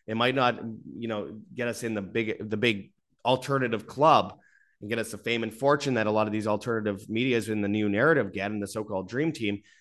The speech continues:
but it makes us right in ourselves. We could look ourselves in the mirror and, and, and be able to sleep at night.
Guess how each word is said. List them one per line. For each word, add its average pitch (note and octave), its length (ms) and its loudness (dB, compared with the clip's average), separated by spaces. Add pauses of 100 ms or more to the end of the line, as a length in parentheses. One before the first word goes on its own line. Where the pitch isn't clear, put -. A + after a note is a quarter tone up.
(180)
but B2+ 320 2
it A2+ 420 -2
makes A#2+ 320 -2
us G#2 200 -4
right G#2 340 0 (760)
in A2 120 -4
ourselves. G#2+ 420 0
We G#2 60 -8
could G2 100 -10
look C3 240 -2
ourselves A2+ 480 0
in G#2 80 -4
the G2 60 -2
mirror G2 260 0
and, F#2 160 -4
and, F#2+ 160 -8 (100)
and G#2 140 -4
be G2+ 60 -4
able G#2+ 120 -2
to B2 80 -10
sleep F3 280 -4
at - 100 -8
night. - 160 -20